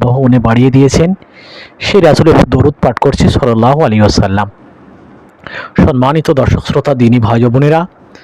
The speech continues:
আমরা ফাজালে কোরআন অর্থাৎ পবিত্র কোরআনের বাংলা অনুবাদ এবং সংক্ষিপ্ত ব্যাখ্যা আপনাদের সামনে উপস্থাপন করার চেষ্টা করছি। যেহেতু পবিত্র কোরআন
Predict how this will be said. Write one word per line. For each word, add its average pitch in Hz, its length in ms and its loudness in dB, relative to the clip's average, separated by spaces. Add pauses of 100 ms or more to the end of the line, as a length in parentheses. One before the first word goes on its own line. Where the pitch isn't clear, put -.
(520)
আমরা 170 260 2 (800)
ফাজালে 156 400 2 (140)
কোরআন 175 340 4 (140)
অর্থাৎ 139 380 -2 (960)
পবিত্র 160 260 0 (140)
কোরআনের 147 460 2 (560)
বাংলা 127 260 2
অনুবাদ 131 420 2
এবং 110 120 0 (120)
সংক্ষিপ্ত - 360 -6 (120)
ব্যাখ্যা 110 300 -4
আপনাদের 110 360 -2
সামনে 107 300 0
উপস্থাপন - 420 -2
করার 117 280 -4 (100)
চেষ্টা - 300 -2
করছি। - 380 -4 (840)
যেহেতু 165 340 2 (600)
পবিত্র 156 260 0 (180)
কোরআন 147 320 2